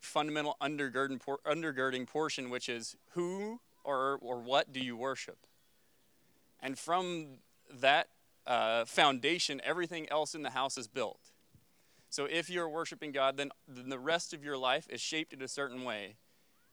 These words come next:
If there is an idol in that place, then everything else is going to be shaped a certain way.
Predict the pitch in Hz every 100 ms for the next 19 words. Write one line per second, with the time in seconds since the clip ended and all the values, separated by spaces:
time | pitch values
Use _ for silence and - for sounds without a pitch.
0 | _ - 202 208 - - - - 131 131
1 | 123 131 110 127 131 131 113 127 147 -
2 | 139 127 131 135 143 160 151 131 123 107
3 | 107 - - 131 - - - 117 110 110
4 | 98 95